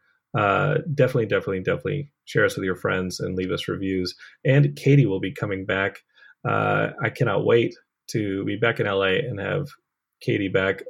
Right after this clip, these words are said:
I just spent a lot of money on a fancy microphone, 'cause if you don't like the way I sound, well, it's gonna get better. Um, that was my Christmas gift to myself, and my tax write-off was a really fancy microphone.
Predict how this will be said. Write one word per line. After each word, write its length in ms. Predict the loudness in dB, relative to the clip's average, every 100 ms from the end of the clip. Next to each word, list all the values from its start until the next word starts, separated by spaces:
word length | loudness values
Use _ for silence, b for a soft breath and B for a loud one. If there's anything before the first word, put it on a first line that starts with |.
| -12 -2
I 140 | 0
just 260 | 0 -2 -4
spent 220 | -4 0
a 40 |
lot 140 | 2 2
of 80 | 2
money 240 | 0 2
on 160 | 0 0
a 100 | -2
fancy 440 | 0 -2 0 0
microphone, 680 | 0 0 -2 -2 0 0 -2 -12 B B B B
'cause 320 | 0 2 2 0
if 120 | -4 0
you 80 |
don't 100 | 2
like 140 | 2 4
the 60 |
way 140 | 4 4
I 40 |
sound, 420 | 4 4 4 4
well, 400 | 2 2 2 2 -2 _ _
it's 200 | -8 -6
gonna 200 | -4 -4
get 200 | -2 -2
better. 320 | 0 0 0 -4 B B B
Um, 720 | 2 4 4 2 0 -2 -4 -14 _
that 140 | 0 0
was 120 | 0
my 320 | 2 4 2 0
Christmas 380 | -8 -6 -6
gift 220 | -4 -4 -2
to 40 |
myself, 540 | -4 -2 -2 0 0 0 0
and 240 | 2 2
my 200 | 0 -4 0
tax 300 | 0 0 -2
write-off 440 | 0 0 -2 -2
was 180 | -2 -4
a 120 | -2
really 180 | 0 0
fancy 320 | 0 -4 -4
microphone. 600 | -4 -4 -6 -10 -8 -6